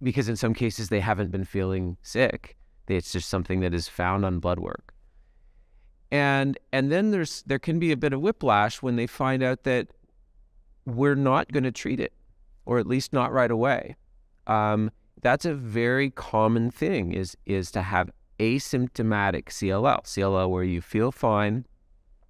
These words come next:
and C L L where the important blood cells, the red blood cells, the platelets, the pl-, the cells that you need to, to function and be healthy are unaffected, are at normal levels,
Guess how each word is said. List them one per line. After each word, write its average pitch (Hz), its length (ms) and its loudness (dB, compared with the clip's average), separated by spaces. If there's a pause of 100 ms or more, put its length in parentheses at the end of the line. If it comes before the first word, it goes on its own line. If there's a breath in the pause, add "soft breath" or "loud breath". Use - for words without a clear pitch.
(220)
and 139 200 0
C - 180 -4
L 190 160 4
L 143 180 4
where 117 320 2 (640)
the 117 260 0
important 156 560 0
blood 110 280 2
cells, - 600 -4 (140)
the 127 120 -2
red 127 320 2
blood 107 280 0
cells, 87 480 -2
the 90 120 -4
platelets, - 760 -2
the 101 80 -4
pl-, - 200 -12
the 117 80 -6
cells 143 360 0
that 127 120 -2
you 113 140 2
need 110 380 0
to, 95 200 0 (180)
to 85 360 -4 (180)
function 120 560 0
and 92 180 -2
be 95 100 -2
healthy 113 580 0 (400)
are 110 220 4
unaffected, 120 720 0
are 92 120 0
at 87 120 -2
normal 117 380 2
levels, 104 520 0